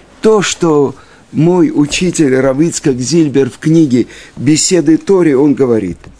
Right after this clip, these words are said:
э, многим кажется,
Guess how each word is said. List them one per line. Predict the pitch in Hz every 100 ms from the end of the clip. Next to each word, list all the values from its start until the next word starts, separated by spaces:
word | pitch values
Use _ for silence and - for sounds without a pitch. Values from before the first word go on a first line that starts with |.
| - _ _ _ - _ _ _ _ -
э, | 113 113 113 113 113 113
многим | 117 135 175 233 226 160 151 143
кажется, | 196 240 175 147 101 - 95 87